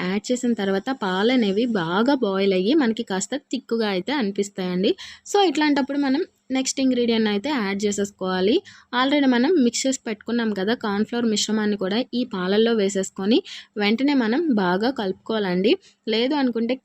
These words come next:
ఖచ్చితంగా ఇది తొందరగా థిక్ అయిపోతుంది కాబట్టి ఖచ్చితంగా ముద్దగా అయిపోతుంది. So అందుకని చెప్పి మనం ఎంత బాగా మిక్స్ చేసేసుకుంటే అంత మంచిది. So ఈ మిశ్రమాన్ని అయితే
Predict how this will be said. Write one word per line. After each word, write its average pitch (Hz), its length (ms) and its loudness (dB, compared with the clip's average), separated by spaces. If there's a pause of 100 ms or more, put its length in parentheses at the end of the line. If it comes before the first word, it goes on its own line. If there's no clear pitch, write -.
ఖచ్చితంగా 220 640 -2 (180)
ఇది 233 120 0 (100)
తొందరగా 262 560 0
థిక్ 247 200 -8
అయిపోతుంది 240 420 -6
కాబట్టి 202 340 -4
ఖచ్చితంగా 214 540 0
ముద్దగా 190 360 -2
అయిపోతుంది. 190 460 -2 (420)
So - 80 -2
అందుకని 254 460 4
చెప్పి 262 300 0
మనం 247 40 -2 (360)
ఎంత 233 120 2 (100)
బాగా 262 220 2
మిక్స్ 240 200 0
చేసేసుకుంటే 220 520 -2
అంత 214 120 2 (100)
మంచిది. 196 320 0 (420)
So - 80 -2 (340)
ఈ 226 40 0 (180)
మిశ్రమాన్ని 269 540 2
అయితే 247 180 0